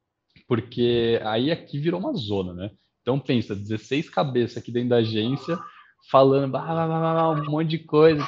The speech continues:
tal, e a gente tinha que cortar. Mas foi bom, porque na hora que entrou a pandemia, a gente falou, "Meu, vai home office." E todo mundo entendeu que, que quando eles tinham a oportunidade de fazer home office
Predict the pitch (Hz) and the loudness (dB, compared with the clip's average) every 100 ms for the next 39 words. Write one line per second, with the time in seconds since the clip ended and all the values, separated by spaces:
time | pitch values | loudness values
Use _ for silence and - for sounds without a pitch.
0 | - 151 143 143 143 - 151 139 - - | -2 0 0 0 -2 -2 -4 -4 -6 2
1 | 147 139 131 143 147 123 - _ _ _ | 2 2 2 2 2 -2 -10 _ _ _
2 | _ - 139 - 180 156 120 139 180 117 | _ -2 -2 0 0 0 2 2 0 -6
3 | - _ - 120 139 131 135 160 - 151 | -12 _ -8 -6 -2 2 2 2 -2 -6
4 | 139 - 143 156 143 127 113 110 147 139 | -6 0 2 2 0 -2 0 0 0 0
5 | 104 98 - _ _ _ _ _ _ _ | -2 -10 -16 _ _ _ _ _ _ _
6 | - 117 113 135 123 127 98 - _ _ | -6 -6 -2 -2 0 0 -2 -8 _ _
7 | _ _ _ _ _ 120 104 101 117 131 | _ _ _ _ _ -2 0 0 -2 -2
8 | 113 113 - _ _ _ - 117 156 156 | -2 -4 -12 _ _ _ -14 -4 0 2
9 | 156 156 156 151 _ _ _ - 127 127 | 2 0 -2 -6 _ _ _ -8 -6 -2
10 | 143 131 127 127 - 123 117 117 110 - | -2 0 0 -2 -4 -4 -4 -4 -8 -12
11 | _ _ _ _ - 127 - 135 147 147 | _ _ _ _ -20 -12 -2 0 2 -2
12 | 139 - - _ - - 143 160 143 110 | -4 -8 -20 _ -10 -6 -4 0 0 -2
13 | 113 123 113 104 110 110 117 113 104 98 | -6 -2 -2 -2 -2 -2 -2 0 0 0
14 | - | -4